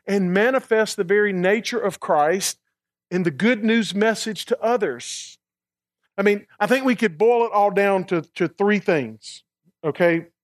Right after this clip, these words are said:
Just, I'll try to do that and, and head towards closing. I think there's three things that Jesus says in his prayer. "Stay in me." Stay in Christ. That's that verse eleven prayer. Just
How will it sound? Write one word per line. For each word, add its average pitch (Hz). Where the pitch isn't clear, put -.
Just, -
I'll 156
try 185
to 170
do 170
that 170
and, 151
and 139
head 160
towards 151
closing. 127
I 175
think 233
there's 196
three 247
things 226
that 190
Jesus 180
says 196
in 175
his 156
prayer. 123
"Stay 190
in 277
me." 202
Stay 202
in 254
Christ. 170
That's 165
that 196
verse 208
eleven 220
prayer. 170
Just -